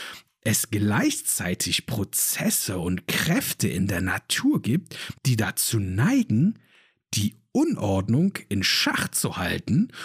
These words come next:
und bestimmte Muster und Gleichgewichte aufrechtzuerhalten. Du siehst, dieses Gleichgewicht ist überall um uns herum. Bleiben wir doch auch gleich mal kosmisch. In einer Dokumentation habe ich mal gesehen,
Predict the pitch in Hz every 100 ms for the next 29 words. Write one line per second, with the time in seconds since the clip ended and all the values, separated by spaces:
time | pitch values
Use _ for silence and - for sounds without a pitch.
0 | - - 117 113 - - 117 117 104 87
1 | 101 254 - - 101 170 208 - 113 101
2 | 107 104 202 277 - 92 92 101 - 135
3 | 202 - _ _ - - 285 123 - -
4 | 117 87 82 - 82 - _ _ _ -
5 | 123 113 101 208 349 - 123 104 - -
6 | - 101 - 285 - - 92 85 92 214
7 | - - - - - - 165 247 254 214
8 | - 98 147 - - 113 113 117 - 175
9 | 180 196 95 - _ _ _ - - -
10 | - 104 107 208 254 160 160 131 180 131
11 | 120 104 95 196 - 110 92 - - 196
12 | 262 - - - 202 - - - - -
13 | - 107 107 123 104 143 - 101 107 90
14 | - - 165 220 87 101 101 - 98 95
15 | 90 85 117 185 101